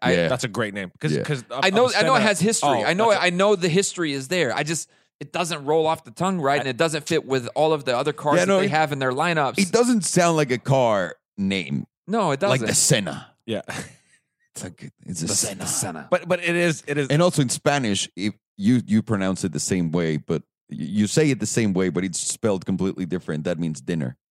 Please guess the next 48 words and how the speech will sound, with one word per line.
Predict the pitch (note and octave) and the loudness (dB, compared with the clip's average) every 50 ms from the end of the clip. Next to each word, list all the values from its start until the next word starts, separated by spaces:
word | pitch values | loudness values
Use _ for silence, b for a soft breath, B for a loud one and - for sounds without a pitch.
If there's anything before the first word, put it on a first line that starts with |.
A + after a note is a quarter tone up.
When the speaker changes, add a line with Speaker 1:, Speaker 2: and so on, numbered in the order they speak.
| _ _ - B2 | _ _ -14 -10
Speaker 1:
Mm. | B2 A#2 G#2 G2+ - - _ _ _ | -8 -8 -8 -8 -10 -14 _ _ _
Speaker 2:
So | - - - G#2+ G#2 G#2 | -6 0 0 2 2 2
it's | G#2+ G#2+ - | 2 0 0
the | A#2 G#2+ | -2 -2
Speaker 1:
Mm. | G2+ | -2
Speaker 2:
McLaren | - G#2+ A2 G#2+ G#2+ G#2 G2 F2 | -2 -2 -2 -2 0 0 0 0
dinner. | G2 F#2+ F2 D#2+ E2 - - | 0 0 -2 -4 -6 -8 -12
Speaker 3:
What | C3+ D#3 G3 | -14 -14 -14
was, | G#3+ - _ - | -16 -18 _ -8
what | C3 D3 F3 | -4 -4 -2
was | G3+ G#3 | -2 0
Speaker 1:
The | - | 0
Speaker 3:
Senna's | E3 D3+ D#3 - | 0 0 0 0
Speaker 1:
McLaren | G#2+ | 0
Speaker 3:
first | D#3 D#3 D#3 | 0 0 0
Speaker 1:
dinner. | E3 D#3 | 0 -2
Speaker 3:
name? | A#2 - | 0 0
Arton? | B2 C3+ D3+ F3+ F#3+ - - | 0 0 -2 -4 -10 -12 -12
Is | A2 | -12
it | A2+ - - | -10 -6 -4
Arton | G#3 F#3 - C#3 | -4 -4 -4 -6
Senna? | C#3+ - - B2+ C#3+ | -12 -10 -10 -8 -6
Speaker 1:
Arton. | A2 G#2+ F#2 F2+ | -4 -2 0 0
Speaker 2:
Yeah. | E2+ D#2+ | 0 0
Speaker 3:
Yeah. | - A#2+ - - _ _ _ _ | -2 -4 -6 -6 _ _ _ _
Well, | - G2+ | -8 -2
that | - E3+ | 0 0
would | - - | 2 2
have | D3 | 0
been | C#3+ | -2
a | C3 | -2
good | A2+ B2+ A#2 | -2 -4 -4
name | A#2+ A2+ | -4 -4
too, | A2 - G2+ | -2 -2 -2
the | F2 C#2+ | -2 -2
Arton. | A#1 G#2 A2+ A#2+ E3 F#3+ F#3+ _ _ _ _ _ _ _ _ _ _ _ _ _ _ _ _ _ _ _ _ _ _ _ - | -2 -4 -4 -6 -10 -16 -18 _ _ _ _ _ _ _ _ _ _ _ _ _ _ _ _ _ _ _ _ _ _ _ -2
Speaker 2:
That | B2+ D3 D3+ | 0 2 2
actually | F3+ - - - | 2 2 0 -2
Speaker 3:
The, | - | 0
Speaker 2:
sounds | - C3 A#2+ A2+ - G2 | 2 2 2 0 0 -2
more | A2 A#2 B2 B2+ C3 B2 | 0 2 2 2 2 2
of | - | 2
Speaker 3:
yeah, | D#3+ G#2+ | 2 2
Speaker 2:
a | G2 | 2
car. | B2+ B2+ B2 G#2+ F#2 | 2 4 4 4 2
Speaker 3:
the | G#2+ | 2
McLaren | C3 C3+ C3 - | 2 2 0 0
Arton. | G#2 C3+ - - G#3+ A#3 | 0 0 -2 -2 -8 -14